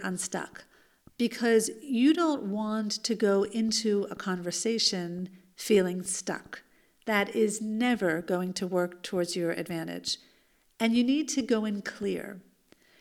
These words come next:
And if you aren't familiar with how to do either of those or both of them, please contact me to set up a coaching session with me so we can go through those tools. I just want to be sure you are mentally prepared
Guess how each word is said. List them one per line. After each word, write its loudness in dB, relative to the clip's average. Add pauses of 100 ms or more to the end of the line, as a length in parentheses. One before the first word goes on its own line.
(220)
And 2
if 0
you 4
aren't 4
familiar 4
with -2
how 0
to 2
do 2
either 2
of 2
those 4
or -2
both 8
of -2
them, 0 (340)
please 2
contact 4
me 2
to 2
set 0
up -4
a -2
coaching 0
session 0
with -2
me 0
so 0
we 0
can -4
go 2
through 0
those 0
tools. -6 (640)
I 6
just 2
want 0
to 0
be 0
sure 0
you 0
are 0
mentally -2
prepared 0